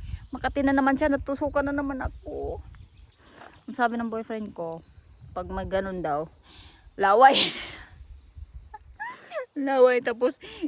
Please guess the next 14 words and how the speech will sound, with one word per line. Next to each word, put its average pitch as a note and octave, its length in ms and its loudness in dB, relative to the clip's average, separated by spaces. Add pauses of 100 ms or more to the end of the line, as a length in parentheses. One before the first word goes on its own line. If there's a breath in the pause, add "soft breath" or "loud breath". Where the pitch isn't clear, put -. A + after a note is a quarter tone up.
ihaplas B3+ 580 0
mo B3 160 -2
lang A3+ 320 -8
dito. A3+ 560 -8 (1400 loud breath)
Tapos G3 200 -12
mawala G3 360 0
na F#3 120 -6
daw F3+ 200 -6
ang G3+ 120 -8
sakit. - 560 -14
Kadiri, F#4+ 400 8
di C4 80 0
ba? C4 160 -4 (320)
<laughs> G#4 480 0